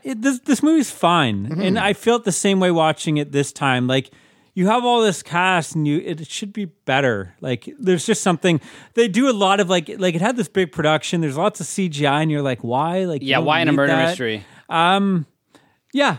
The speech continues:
Speaker 1: I, I don't, like, I like murder mysteries. I like Agatha Christie. I'll probably love the original. This one, I just came away like, "Eh." I'm gonna give it six and a half out of ten. I don't have much to say, but I still wanna watch Death in the Nile and the
Speaker 2: Mm.
Speaker 1: new one that's coming out,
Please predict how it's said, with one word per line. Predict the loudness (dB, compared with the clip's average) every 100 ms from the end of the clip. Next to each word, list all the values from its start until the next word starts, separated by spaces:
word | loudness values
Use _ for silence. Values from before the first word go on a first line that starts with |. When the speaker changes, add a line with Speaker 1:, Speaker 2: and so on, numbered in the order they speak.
| -2
Speaker 1:
I, | -2 0 -2 0
I |
don't, | 0 0 -4
like, | -6 -2
I | 0
like | 2 2
murder | 2 2
mysteries. | 2 0 0 0
I | 2
like | 2 2
Agatha | 2 2 0
Christie. | 0 0 0 -2 0 2
I'll | 2 0
probably | 2 0 2 2
love | 2 0 0
the | 0
original. | 0 0 0 0 0
This | 0 -2 -2
one, | 0
I | 0
just | 0 -4 -4
came | -2 0
away | 0 0 -2
like, | -2 -2
"Eh." | 0 0 -2 _ _ -20 -12 -2
I'm | 2
gonna | 2
give | 0
it | -2
six | -4 -2
and | 0
a |
half | 0 -2
out |
of | -2
ten. | 0 2
I | 2
don't | 0
have | 0
much | -2 -4
to | -6
say, | -2 0
but | 0
I | 0 -2
still | 0 0
wanna | 2 0 0
watch | 0 2 2 0
Death | 0 0 0
in | -4 -2
the |
Nile | 0 2 2 2
and | 0 -2 -2
the |
Speaker 2:
Mm. | 0
Speaker 1:
new | 0
one | 0 0
that's | -2 -6
coming | -8 -4 -2
out, | -2 -4